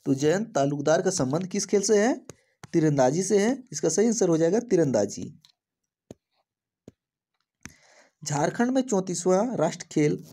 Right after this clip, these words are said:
का शुभांकर क्या था? तो झारखंड में आयोजित चौंतीसवें राष्ट्र खेल का शुभांकर क्या था? छुआ। और छुआ क्या होता है?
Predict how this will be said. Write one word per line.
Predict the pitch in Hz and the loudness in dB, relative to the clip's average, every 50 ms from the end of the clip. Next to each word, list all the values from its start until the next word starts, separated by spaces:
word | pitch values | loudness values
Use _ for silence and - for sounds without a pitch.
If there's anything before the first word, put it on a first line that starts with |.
| - _ _ _ _ _ _ - - _ _ _ _ _ _ _ _ _ _ _ _ _ _ - | -20 _ _ _ _ _ _ -20 -20 _ _ _ _ _ _ _ _ _ _ _ _ _ _ -2
का | - 170 | -2 -2
शुभांकर | 165 - 170 160 156 156 156 208 202 | 0 0 0 0 0 0 2 0 0
क्या | 202 - 151 131 | 2 2 0 0
था? | - 117 101 - - _ _ _ | 0 -2 -6 -8 -10 _ _ _
तो | - - | -4 -2
झारखंड | 143 135 135 135 147 151 - 220 233 | 0 2 2 0 0 0 0 0 2
में | 233 226 | 2 2
आयोजित | - 151 151 151 170 214 - - | 2 2 2 0 0 -2 -4 -4
चौंतीसवें | 180 170 - 156 151 156 190 202 | -4 -4 -2 -4 -4 -2 0 0
राष्ट्र | 196 185 185 180 - | 2 2 0 0 -4
खेल | - - 160 147 | -2 0 0 0
का | 143 151 147 139 | 2 0 0 0
शुभांकर | 143 151 147 151 151 151 190 185 | 0 -2 -2 0 0 0 0 0
क्या | 185 196 190 | 0 0 -2
था? | 196 214 240 311 - - _ | 0 -2 -4 -4 -6 -12 _
छुआ। | - - 165 156 170 190 214 262 302 - _ _ _ - | -2 0 2 4 4 4 2 0 -2 -6 _ _ _ -2
और | - 175 | -2 -2
छुआ | 170 175 - 170 175 202 208 | 0 0 0 2 2 2 2
क्या | 208 208 226 220 | 2 2 2 2
होता | 208 214 208 226 220 | 2 2 2 2 2
है? | 240 294 370 | 2 0 -2